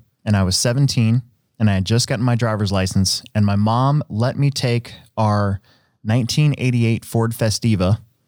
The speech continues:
which is a tiny little puddle jumper of a car, let me drive it by myself to Fargo, North Dakota. My dad, who travels for a living,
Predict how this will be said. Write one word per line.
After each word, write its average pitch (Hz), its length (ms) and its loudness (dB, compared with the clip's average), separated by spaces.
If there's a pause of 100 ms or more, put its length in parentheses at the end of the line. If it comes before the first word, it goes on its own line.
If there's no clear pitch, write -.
(360)
which 110 220 0
is 98 120 0
a 107 60 0
tiny 127 320 0
little 127 200 0
puddle 120 300 -2
jumper 110 320 0
of 104 80 -2
a 107 40 -4
car, 95 440 -2 (800)
let 117 160 -2
me 123 100 2
drive 123 300 -2
it 101 160 -4
by 113 160 0
myself 147 720 -2 (380)
to 117 140 0
Fargo, 117 300 -2
North 120 220 0
Dakota. 120 320 -2
My 110 160 2
dad, 117 480 -2 (340)
who 120 120 -2
travels 135 560 -4 (220)
for 131 140 0
a 127 40 2
living, 127 420 2